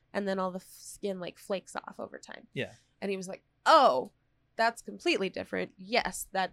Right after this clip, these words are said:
Speaker 1: sounds more like this."
Speaker 2: Yeah, exactly.
Speaker 1: So
Speaker 2: It took time to get there, but
Speaker 1: Yeah.
Speaker 2: it's, again, it's collaboration.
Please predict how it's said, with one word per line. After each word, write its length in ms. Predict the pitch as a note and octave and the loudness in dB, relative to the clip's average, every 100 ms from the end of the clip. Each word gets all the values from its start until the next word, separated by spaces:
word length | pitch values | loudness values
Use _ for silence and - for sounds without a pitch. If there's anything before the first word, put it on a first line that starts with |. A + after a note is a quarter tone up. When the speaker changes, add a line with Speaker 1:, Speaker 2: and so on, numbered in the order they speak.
| - | -8
Speaker 1:
sounds 420 | - F#3+ F3+ F3+ | -6 -4 -4 -8
more 200 | F#3 F3 | -8 -6
like 240 | E3 D#3 F3+ _ - | -4 -6 -8 _ -10
this." 300 | - - - | -8 -12 -4
Speaker 2:
Yeah, 220 | B2+ - - | -4 -4 -10
exactly. 560 | A2+ A2+ G#2 - G2 - _ - | -10 -8 -8 -10 -14 -16 _ -10
Speaker 1:
So 380 | - G3+ F3+ F#3 | 0 2 0 -4
Speaker 2:
It 60 | - | -6
took 120 | E3 | -2
time 160 | D#3 B2 | -2 0
to 60 | |
get 180 | A#2+ G#3+ | 2 2
there, 140 | G#2+ G#2 | 0 -2
but 240 | G#2+ - _ _ | -4 -8 _ _
Speaker 1:
Yeah. 180 | G#3+ F#3 - - _ | -4 -4 -6 -20 _
Speaker 2:
it's, 160 | C#3+ D3+ | -2 0
again, 220 | E3 D3+ | 2 0
it's 120 | G#2 | -2
collaboration. 800 | - C#3+ C#3+ B2+ B2 B2 - | -2 2 4 4 0 -2 -8